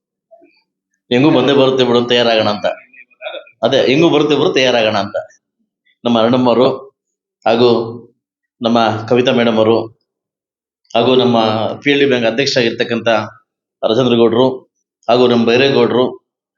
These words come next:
ಹಾಗೂ ನಮ್ಮ ಅಧ್ಯಕ್ಷರು ಹಾಗೂ ನಮ್ಮ ನಿರ್ದೇಶಕರಾಗಿರ್ತಕ್ಕಂಥ, ಆ, ಆ, ರಘುಪತ್ ಸರ್ ಅವರು ಹಾಗೂ ಶಿವಶಂಕರ್ ಸರ್ ಅವರು ಹಾಗೂ ಮಂಜಣ್ಣವರು ಹಾಗೂ ನಮ್ಮ ಏನು ಗ್ಯಾಸ್ ಶ್ರೀಧರ್ ಅವರು,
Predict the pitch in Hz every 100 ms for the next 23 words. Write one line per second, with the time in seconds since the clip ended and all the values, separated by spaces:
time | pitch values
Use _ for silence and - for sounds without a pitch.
0 | _ - 123 127 123 120 110 107 - -
1 | 110 135 143 127 127 127 - - - _
2 | _ _ _ _ 127 131 127 123 120 117
3 | 120 135 135 120 117 117 120 120 113 104
4 | - _ 110 120 113 107 110 _ _ -
5 | 110 113 113 127 127 117 113 123 120 -
6 | _ _ _ _ 120 120 117 127 139 139
7 | 135 120 113 110 131 - - _ _ _
8 | _ _ _ 123 123 123 113 - - -
9 | 117 127 135 120 123 - - - _ _
10 | _ _ _ - 120 127 123 120 117 107
11 | 107 - - _ _ _ _ _ _ -
12 | 123 117 104 101 - - - - _ _
13 | _ _ _ - 123 120 131 127 123 120
14 | - - -